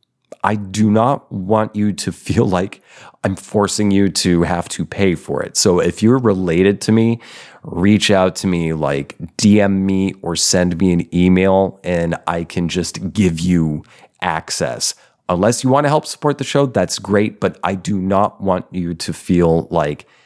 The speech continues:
it's necessary. I don't want you to feel like I'm <laughs> forcing you to, uh, pay a family member to, you know, talk about a family member, okay? Um,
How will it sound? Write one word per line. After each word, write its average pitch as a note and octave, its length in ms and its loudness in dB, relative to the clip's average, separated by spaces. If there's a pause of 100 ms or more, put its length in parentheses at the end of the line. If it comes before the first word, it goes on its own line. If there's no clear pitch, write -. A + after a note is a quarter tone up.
(200)
it's F#2+ 200 -4
necessary. E2 720 -2
I - 20 -4
don't D#2+ 200 -2
want F2 260 -4
you F2 80 0
to D#2 60 -6
feel G2 200 0
like E2 160 -2
I'm E2 100 -4
<laughs> - 0 -
forcing - 640 -2
you F#2 100 0
to, E2+ 140 -4 (460)
uh, A#2+ 120 2 (180)
pay G2+ 240 2
a G2 80 4
family G2+ 460 2
member E2 320 0
to, D#2 320 0 (240)
you G2+ 100 2
know, E2 160 2
talk F#2+ 320 -2
about F2 240 0
a E2 40 -6
family E2 380 -4
member, C2+ 440 -10 (160)
okay? F2+ 480 -2 (1300)
Um, F#2+ 640 0